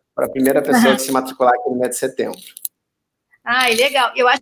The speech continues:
Speaker 2: que cortou, quando tu falasse no endereço, é a Rua Uruguai, né? Não sei, Rua Uruguai, o número
Speaker 1: Rua
Speaker 2: três dois dois.
Speaker 1: Rua Uruguai, número trezentos e vinte e dois. Isso mesmo.
Speaker 2: Trezentos e vinte e dois.
Speaker 1: A gente tá no, ah,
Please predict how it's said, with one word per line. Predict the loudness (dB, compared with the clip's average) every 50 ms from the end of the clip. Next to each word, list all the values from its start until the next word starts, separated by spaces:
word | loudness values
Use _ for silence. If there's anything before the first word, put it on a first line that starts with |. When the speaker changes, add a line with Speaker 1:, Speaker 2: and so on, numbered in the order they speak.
| _
Speaker 2:
que | _ -8
cortou, | _ -6 -6 -6 _ -2 0 2 4 4 2 0 -2 _
quando | -12 -12 -12 -12
tu | -14 -8
falasse | -6 -2 0 0 -2 -2 -6
no | -8
endereço, | -4 -4 -4 -2 -2 -4 -4 -4
é | -6
a | -6
Rua | -4 -4 -2 -2 0
Uruguai, | 0 0 -2 -2 -4 -2 0 0 0 2 0 0 -2 -4 -6
né? | -6 -6 -6 -6 -6 -8
Não | -10
sei, | -14 -12 -10 -10 -10
Rua | -10 -12 _ -8 -6 -4 -4 -6 -6 -8
Uruguai, | -8 -8 -4 -2 -2 0 0 0 0 -2 -4 -8 _ -20 -20 _ _ _ _ _ -12
o | -10
número | -6 -6 -6 -6 -6 -6 -6 -8 -10 -12 _ _ _ _ _ _ _ -20 _ _ _ _ _ _ _ _ _ _ _ _ _ _ -20 _ _ _ _ _ _ _ _ _ _ _ _ _ _ _
Speaker 1:
Rua | -2 0
Speaker 2:
três | 2 4 4 2 2 -4 -4
dois | -4 -2 -2 -2 -4
dois. | -8 -4
Speaker 1:
Rua | 0 2 2 4
Uruguai, | 4 4 2 4 4 4 4 4 4 4
número | 4 4 4 4 4 2
trezentos | 2 0 0 0 -2 -2 -2 -2
e | -4
vinte | -4 -4 -4
e |
dois. | -4 -2 -2 -2 -2 -4 -10 -20 _ _ _ _ _ _ _ _ _ _ _
Isso | -8 -8 -4 -2 -2
mesmo. |
Speaker 2:
Trezentos | -2
e | -2
vinte | -2 -4 -6 -6
e | -4
dois. | -2 -2 -4 -4
Speaker 1:
A |
gente | -4 -2
tá | 0 0 2
no, | 2 0 -2 -2 -6 -8 -12 -16 -16 -18 -20 _ _ _ _
ah, | -2 -2 0 -2 -2 -6 -10 -14